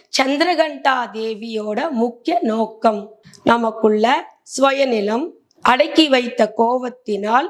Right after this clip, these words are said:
நம்ம டைஜிக் சிஸ்டம் மீது, நம்ம கணையம் மீது இதோட விளைவு ஏற்படும். வார்த்தைகளால செய்யும் கர்மாக்கள், மனதால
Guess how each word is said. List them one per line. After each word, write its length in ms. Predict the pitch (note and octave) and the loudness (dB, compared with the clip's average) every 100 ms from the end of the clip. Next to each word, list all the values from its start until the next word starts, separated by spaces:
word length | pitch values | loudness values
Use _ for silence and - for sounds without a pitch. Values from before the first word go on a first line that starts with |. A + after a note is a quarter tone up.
| - | -4
நம்ம 340 | A#3 C4 C#4 A#3+ | -2 0 0 -2
டைஜிக் 520 | G#3 A#3 C4 D#4+ E4 | -2 -2 0 -2 -4
சிஸ்டம் 460 | B3+ - - D4+ D4+ | -10 -8 -2 0 0
மீது, 400 | A#3 G3+ F3 G#3 C#4 - _ _ _ - | -8 -8 -4 -2 -2 -6 _ _ _ 0
நம்ம 340 | A#3+ C#4+ C#4+ B3 | 2 2 0 0
கணையம் 540 | A#3+ A3+ C4 D#4 D#4+ | 0 0 2 2 0
மீது 400 | C#4 G#3+ G#3 F#3+ A#3+ F4 - _ _ | -2 -4 -4 -2 -2 -2 -12 _ _
இதோட 400 | A#3 B3 C4+ C4 A3+ G#3 | 0 4 2 2 -2 -4
விளைவு 460 | G#3+ C4 B3+ A3+ F#4+ C#4 | -2 -2 -2 -6 -4 0
ஏற்படும். 460 | C#4 C#4 C#4 G3+ - _ _ | 0 0 -2 -2 -8 _ _
வார்த்தைகளால 800 | A3+ C4+ D#4 D#4+ D4+ D4+ D4 E4 F4+ | 2 2 2 2 2 4 2 2 -2
செய்யும் 460 | E4+ C4+ B3+ B3+ A3 | -4 -4 -2 -4 -4
கர்மாக்கள், 760 | - A#3 A#3+ C4 B3 A#3 G#3+ F#3 _ _ - | -4 -4 -2 -2 -2 -4 -10 -10 _ _ 0
மனதால 580 | A#3 C4 D4 C#4+ D4+ | 4 4 4 2 2